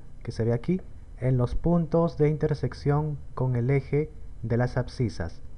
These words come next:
Es decir, con el eje X. Y para hallar los puntos de intersección con el eje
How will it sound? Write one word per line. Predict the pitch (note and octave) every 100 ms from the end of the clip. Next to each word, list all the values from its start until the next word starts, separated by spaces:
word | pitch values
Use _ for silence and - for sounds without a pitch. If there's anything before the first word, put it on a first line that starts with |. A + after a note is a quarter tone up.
| - - - - - - - - - - - G2
Es | C3
decir, | C#3 C3 B2 G2+ F#2+ - - -
con | - A2+
el | A2+ B2+
eje | C3 C3+
X. | A#2+ - G2+ - - - - - - -
Y |
para | A#2+ A#2 A2+
hallar | B2 C#3+
los | C3 G#2+
puntos | - C#3+ D3+ C#3 A#2+
de | A2+
intersección | G#2 A#2 A2 - G#2+ - C#3+ C3+ G#2+ F#2+ G2 - - - -
con | - A2+ A2
el | G#2+
eje | C3 C3 - G#2+ F#2+